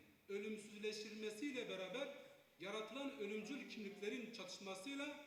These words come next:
bu sonucun bir şey, bir şey doğuramayacağını farkına varıyorlar.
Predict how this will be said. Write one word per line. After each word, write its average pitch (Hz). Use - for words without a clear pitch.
bu 277
sonucun 233
bir 208
şey, 285
bir 214
şey 262
doğuramayacağını 208
farkına 160
varıyorlar. 147